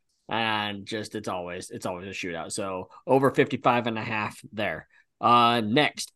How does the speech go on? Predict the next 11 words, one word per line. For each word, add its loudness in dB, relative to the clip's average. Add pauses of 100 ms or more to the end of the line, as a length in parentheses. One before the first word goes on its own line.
I'm 4
taking 2
the 0
minus 0
ten 0
and 4
a 2
half -2 (140)
L 6
S 0
U 0